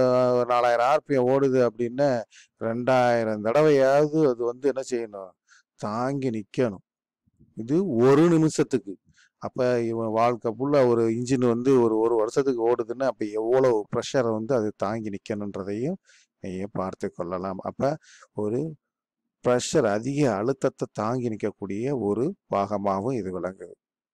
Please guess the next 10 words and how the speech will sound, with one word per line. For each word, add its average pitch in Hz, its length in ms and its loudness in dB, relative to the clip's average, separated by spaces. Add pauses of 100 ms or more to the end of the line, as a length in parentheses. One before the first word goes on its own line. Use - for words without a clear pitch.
(920)
ஹீட்டுன்னு 135 440 0
எடுத்துக்கிட்டோம் 113 440 0
அப்படின்னா 107 360 -2
இந்த 110 140 -4 (180)
கம்ப்ரஷன், 113 540 -2 (360)
அதாவது 101 320 -2 (100)
பவர் 120 240 0
ஸ்ட்ரோக் 107 300 -6
அப்ப 123 180 -4
இருக்கக்கூடிய 104 560 -6